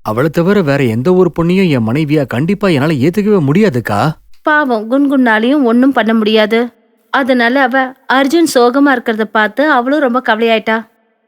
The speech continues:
Speaker 2: அங்க ரித்திகா தன்னுடைய ஃப்ரெண்டு திஷாவை வீட்டுக்கு வர சொல்லி சொல்லியிருந்தா. அவகிட்ட எல்லா விஷயத்தையும் சொன்னா. "என்ன,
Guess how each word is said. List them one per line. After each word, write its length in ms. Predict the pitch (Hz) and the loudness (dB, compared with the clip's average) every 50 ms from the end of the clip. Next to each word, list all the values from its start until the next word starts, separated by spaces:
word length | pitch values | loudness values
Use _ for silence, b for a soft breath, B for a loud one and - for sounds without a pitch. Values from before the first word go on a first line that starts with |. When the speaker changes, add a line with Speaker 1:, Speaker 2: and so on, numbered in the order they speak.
| _ | _
Speaker 2:
அங்க 280 | _ - 269 277 262 277 | _ -4 -2 0 0 2
ரித்திகா 500 | 254 247 226 233 - 285 - 302 294 277 | 2 2 0 0 -4 -6 -2 -2 -2 -2
தன்னுடைய 380 | 277 269 247 254 247 240 233 226 | 0 0 0 0 2 2 0 0
ஃப்ரெண்டு 400 | - 226 226 240 233 254 233 220 220 - | 0 -2 0 0 0 0 0 -2 -4 -4
திஷாவை 500 | 208 269 277 - - 330 311 247 240 269 | -2 -2 0 0 0 0 0 0 0 0
வீட்டுக்கு 360 | 269 302 302 302 - 214 - 233 | 0 -2 -2 -2 -2 -4 -2 -2
வர 120 | 226 226 | -2 -2
சொல்லி 220 | 220 - 240 247 - | -2 -4 -4 -2 -2
சொல்லியிருந்தா. 580 | 277 233 226 226 220 226 220 214 220 226 - _ _ _ _ _ _ _ _ - 247 | -2 0 0 0 0 0 0 -2 -2 -4 -6 _ _ _ _ _ _ _ _ -4 -4
அவகிட்ட 360 | 294 277 285 - 269 233 330 | -2 -2 -4 -4 -4 -2 0
எல்லா 180 | 320 262 254 277 | 0 0 0 0
விஷயத்தையும் 480 | 262 240 - - 240 226 269 277 - | -2 -4 -4 -6 -6 -6 -6 -4 -2
சொன்னா. 320 | 254 226 233 233 233 226 - _ _ _ _ _ _ _ _ _ _ | -2 -2 -2 -2 -4 -6 -10 _ _ _ _ _ _ _ _ _ _
"என்ன, 500 | - 294 302 311 320 320 330 415 480 - | -2 -2 0 0 0 0 0 -2 -2 -6